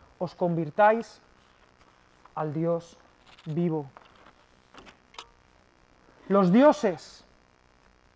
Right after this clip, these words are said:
Alex, estás hablando del siglo uno, donde la gente era, la gente era muy inteligente en el siglo uno.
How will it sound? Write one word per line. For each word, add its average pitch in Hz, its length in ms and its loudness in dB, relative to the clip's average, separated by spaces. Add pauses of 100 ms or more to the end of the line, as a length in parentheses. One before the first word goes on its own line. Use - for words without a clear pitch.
(400)
Alex, 196 340 4
estás 196 240 -8
hablando 220 360 0
del 180 100 -4
siglo 185 300 -4
uno, 175 260 -2
donde 156 220 -8
la 147 80 -10
gente 208 340 -6
era, 208 180 -8 (200)
la 170 80 -8
gente 262 180 -4
era 285 80 0
muy 240 140 -2
inteligente 190 480 -6
en 151 80 -10
el 147 40 -14
siglo 147 280 -14
uno. 135 240 -16